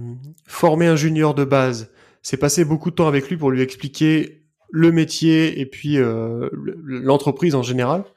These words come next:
en présentiel, et qu'en plus, la méthode qui fonctionne le plus pour former quelqu'un,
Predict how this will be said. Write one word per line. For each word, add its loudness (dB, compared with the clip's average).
en -2
présentiel, 0
et 2
qu'en 4
plus, 0
la 2
méthode 2
qui -8
fonctionne -2
le 0
plus -4
pour -6
former 4
quelqu'un, 0